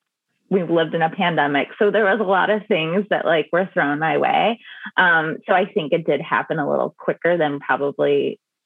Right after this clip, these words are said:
I had planned in my head, but it became, like, I'm very happy that it happened that way. Um, so yeah, but I think there is, like, this power of writing stuff down and actually, like, visualizing that. So it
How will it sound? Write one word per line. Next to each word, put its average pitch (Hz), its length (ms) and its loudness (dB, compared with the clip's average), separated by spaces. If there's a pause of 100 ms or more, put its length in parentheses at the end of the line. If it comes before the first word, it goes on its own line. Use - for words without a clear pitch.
(120)
I 127 200 2
had 156 260 0
planned 151 420 -2
in 151 80 -2
my 135 160 -2
head, 214 420 0 (200)
but 151 160 2
it - 140 0 (100)
became, 147 600 -2 (380)
like, 156 140 2
I'm 160 140 0
very 143 380 0 (260)
happy 180 460 -2
that 214 240 0
it 220 80 -2
happened 226 320 0
that 262 160 0
way. 285 300 -2 (440)
Um, 165 480 0 (460)
so 269 60 2
yeah, 269 160 2
but 208 180 0
I 202 140 0
think 240 220 0
there 277 280 0
is, 202 100 -2
like, 175 160 -2
this 151 240 -2
power 131 500 0
of 143 380 -2
writing 147 720 -2 (140)
stuff 147 200 0 (100)
down 139 420 0
and 147 260 -2
actually, 156 400 -2
like, 143 240 2
visualizing 143 760 0
that. - 260 -2
So 160 80 0
it 156 80 -2